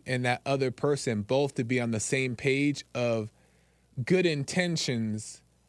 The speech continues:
of trying to be the best you can be for the relationship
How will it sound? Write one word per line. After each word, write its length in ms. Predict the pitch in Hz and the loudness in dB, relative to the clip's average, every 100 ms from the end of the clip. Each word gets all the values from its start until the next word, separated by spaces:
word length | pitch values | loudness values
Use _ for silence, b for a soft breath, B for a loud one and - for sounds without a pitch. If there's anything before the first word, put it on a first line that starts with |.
| _ | _
of 600 | 131 131 120 117 110 104 - _ | 0 2 4 2 -2 -6 -16 _
trying 460 | - - 147 147 147 | -8 0 2 2 0
to 100 | 139 | -2
be 540 | 123 135 135 127 123 - - | -2 0 2 2 0 -6 -4
the 100 | 117 | 0
best 280 | 151 156 | 2 2
you 80 | 147 | -2
can 320 | - 151 135 | -2 0 0
be 280 | 110 107 101 - b b b b b | 0 0 -2 -6 b b b b b
for 680 | - 135 123 120 113 110 104 - | -2 0 2 2 2 0 -2 -2
the 140 | 117 | -2
relationship 680 | 117 151 170 165 196 185 | 2 2 2 0 2 2